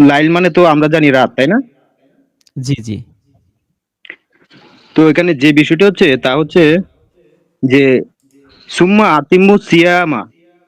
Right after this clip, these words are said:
Speaker 1: সিয়াম পূর্ণ করো, ইলা, ইলা হচ্ছে পর্যন্ত, আর লাইল মানে রাত পর্যন্ত। এখানে কিন্তু মিনাল লাইল নাই,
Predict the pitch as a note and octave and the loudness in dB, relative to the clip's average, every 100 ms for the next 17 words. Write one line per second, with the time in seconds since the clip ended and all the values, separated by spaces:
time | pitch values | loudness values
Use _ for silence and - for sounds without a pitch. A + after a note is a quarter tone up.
0 | _ _ _ _ _ _ _ _ _ _ | _ _ _ _ _ _ _ _ _ _
1 | _ _ _ _ _ - - E3 D#3+ F3 | _ _ _ _ _ -6 -2 0 0 2
2 | F3 E3+ D3 F3+ A3+ B3 - _ _ _ | 4 4 2 2 2 0 -10 _ _ _
3 | _ F3 F#3 D#3 - D#3 E3+ F#3+ G#3 G3+ | _ 2 2 0 -2 0 2 2 0 -4
4 | _ _ _ _ - F#3 D#3+ G#3+ - F#3+ | _ _ _ _ -4 -4 0 0 0 0
5 | D#3+ D3+ A#2 A2+ - _ _ _ _ _ | 0 -2 -2 -4 -6 _ _ _ _ _
6 | _ _ - C#3 D3 C#3 A#2+ A2 _ _ | _ _ -2 0 2 0 -2 -8 _ _
7 | - - - - - _ _ _ _ _ | -20 -20 -20 -20 -20 _ _ _ _ _
8 | _ _ - D3 E3+ F#3+ F3+ F#3 G3 F3+ | _ _ -6 -2 0 0 -2 0 0 0
9 | F3 C3 G#2+ - _ - D3+ F#3+ G3 G3 | 0 -2 -6 -10 _ -4 -2 -2 -2 -2
10 | G3 G3+ G3+ - D3+ F3 G3 F#3+ E3+ D#3 | 0 0 0 0 2 2 2 2 0 0
11 | C3 F#2+ | -4 -6